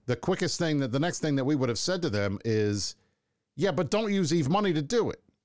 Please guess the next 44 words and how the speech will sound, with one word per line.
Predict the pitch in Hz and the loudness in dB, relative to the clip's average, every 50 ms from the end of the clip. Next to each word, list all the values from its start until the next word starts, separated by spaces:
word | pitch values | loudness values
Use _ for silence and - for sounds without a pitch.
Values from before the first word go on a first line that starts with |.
| _ _ _ _ _ _ - | _ _ _ _ _ _ -4
Because | 156 143 - 170 165 143 131 | -4 0 2 2 2 2 0
what | 127 143 175 202 | -2 -2 0 0
have | 196 151 | 0 0
we | 175 175 | 0 -2
seen | - - 175 165 139 | 0 0 -2 -2 -2
from | - 147 | 0 -2
the | 135 131 | -2 -2
company | - 151 143 117 135 127 123 | -2 -2 -2 -2 -2 -2 0
in | 113 | -2
the | 113 - | -2 -4
past? | - 160 151 113 80 - - - | -4 -4 -4 -4 -4 -6 -8 -10
You | - - | -8 -6
know, | 101 101 98 - - | -4 -4 -4 -4 -4
you | 107 104 | -4 -2
had | 104 92 85 | -2 -2 -2
World | 113 147 165 170 | 0 0 0 0
of | 156 117 | 0 0
Darkness | 135 131 131 127 - 127 117 - | 0 0 0 -2 -2 -4 -4 -2
and | 117 | -4
a | 107 | -4
bunch | 85 131 139 - | -4 -4 -6 -4
of | 139 127 | -2 -2
these | 120 101 | 0 0
other | 127 127 127 110 | 0 -2 -2 -2
games | 95 117 110 110 110 92 | -2 -2 -2 -2 -2 -2
that | 104 92 | -2 -2
have | 90 104 90 80 | -2 -2 -2 -2
been | 98 98 98 95 92 92 87 - _ _ _ _ _ - _ _ _ _ _ _ _ _ _ _ _ _ _ _ _ _ _ _ - | -2 0 0 0 0 -2 -4 -6 _ _ _ _ _ -20 _ _ _ _ _ _ _ _ _ _ _ _ _ _ _ _ _ _ -10
sort | - - 143 147 143 | -6 -2 -2 0 0
of | 123 - | 0 0
C | - 143 | -2 -2
C | 123 143 131 | 0 -2 -2
Ps | - 135 123 - | -2 -2 -2 -2
tilting | - - 139 135 - 147 131 | -2 -2 -2 -2 -2 -2 -2
at | 135 127 | 0 0
a | 123 | 0
windmill, | 107 110 110 107 104 101 95 | 0 0 0 2 2 0 -2
trying | 92 - - 135 131 139 | -4 -4 -4 -2 -2 0
to | 139 127 | -2 -2
come | - 127 120 117 | -2 -2 -2 -2
up | 110 101 - | -2 -2 -2
with | 113 104 98 - - | 0 -2 -2 -2 -4
another | 95 98 92 92 101 117 123 127 131 117 | -4 -4 -2 0 0 0 0 0 -2 -2
game | 101 104 107 101 92 85 78 76 - - | -2 -2 -2 -2 -2 -4 -6 -8 -12 -16